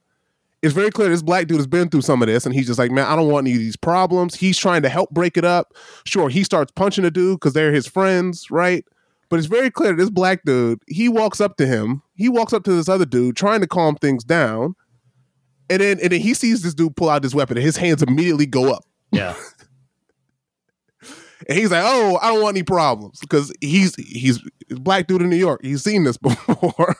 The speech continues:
Speaker 1: And he pulls out this axe, and he, and the black dude's the first one that starts to back away. He goes, "I don't, I don't want any of these problems. I'm out."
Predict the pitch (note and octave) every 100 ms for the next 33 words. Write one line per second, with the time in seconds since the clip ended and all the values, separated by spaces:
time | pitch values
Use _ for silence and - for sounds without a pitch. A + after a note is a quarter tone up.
0 | - - - _ _ - - - - -
1 | - - - _ _ _ _ - D3 A#3+
2 | B3 A3 G3+ F3 D#3+ F#3+ B3 D3 C#3+ -
3 | - - _ _ _ _ _ _ _ -
4 | C#3+ D3 C3+ C3+ A#2+ F3+ F#3+ F3+ D#3 E3+
5 | E3 D3+ C3 - C#3 C#3 A#2 C#3 C3 C3
6 | A#2 G#2 A2+ B2+ C#3 C#3 D3+ D3+ C#3 B2+
7 | A2+ C#3+ A#2 A2 A#2+ C#3+ B2